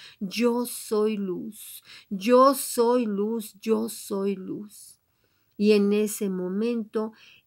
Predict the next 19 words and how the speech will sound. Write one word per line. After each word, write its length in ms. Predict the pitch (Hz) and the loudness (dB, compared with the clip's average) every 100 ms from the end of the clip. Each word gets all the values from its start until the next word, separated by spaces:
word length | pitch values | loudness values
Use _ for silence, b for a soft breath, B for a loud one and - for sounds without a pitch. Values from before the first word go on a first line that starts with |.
| - | -2
esta 580 | 226 233 226 - 220 220 | 2 2 0 -4 -6 -4
conexión 760 | 202 190 190 - 220 214 220 | -4 -2 -6 -8 -4 -4 -2
es 280 | 202 202 - - | -4 -4 -8 -4
única 480 | 208 208 208 - | -2 0 -2 -6
para 320 | 196 185 180 175 | -12 -10 -10 -10
ti. 400 | _ 170 170 - b b b | _ -10 -10 -14 b b b
Y 160 | 226 | 2
vamos 600 | 214 185 202 220 233 247 | 2 4 4 4 2 2
a 100 | 233 | 0
repetir 880 | 202 202 214 214 202 - 240 254 220 | 2 2 0 2 -2 0 0 0 0
día 460 | 202 247 247 226 202 | 0 2 4 4 0
a 60 | |
día, 480 | 190 226 240 233 214 190 | 0 -2 2 2 0 -2
"Yo 380 | 233 247 247 | 4 6 6
soy 400 | 247 - 247 226 | 4 0 2 2
luz, 440 | 214 208 220 226 202 | 2 0 0 -2 -2
yo 220 | 202 220 | 2 2
soy 320 | 220 - 220 | 0 -2 -2
prosperidad, 1080 | 214 - 226 226 - 214 185 185 180 175 - | -2 -2 -2 -4 -4 -2 0 -4 -4 -6 -6